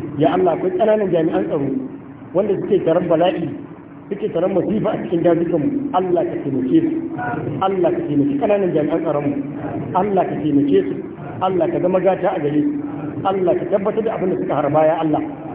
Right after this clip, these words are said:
Allah, kar ka ba da nasara a kansu. Allah, ka san in aka kashe su, iyalin suna wulaƙanta, suna ƙasƙanta. Allah ka taimake su.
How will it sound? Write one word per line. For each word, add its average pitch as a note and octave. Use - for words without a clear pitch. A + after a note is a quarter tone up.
Allah, F#3
kar G#3+
ka F#3+
ba F3+
da E3+
nasara E3+
a C3
kansu. C#3
Allah, F#3+
ka G3+
san A3+
in B3
aka B3
kashe F#3
su, E3
iyalin G3
suna F#3
wulaƙanta, D3+
suna G3
ƙasƙanta. G3
Allah F3+
ka C#3
taimake C#3
su. -